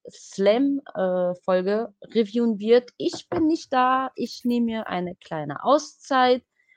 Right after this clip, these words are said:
Ähm, ich grüße auch den Kalle und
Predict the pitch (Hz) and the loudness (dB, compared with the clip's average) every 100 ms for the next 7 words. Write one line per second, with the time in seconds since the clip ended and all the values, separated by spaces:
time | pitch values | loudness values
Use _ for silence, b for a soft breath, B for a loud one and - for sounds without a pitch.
0 | _ _ _ - 214 208 214 214 - - | _ _ _ 2 4 2 -4 -8 -12 -6
1 | 302 220 180 - 165 - 320 370 339 349 | -6 -4 -6 -6 -12 -2 2 2 2 -4
2 | _ - - - 277 302 294 | _ -14 -14 -2 2 2 0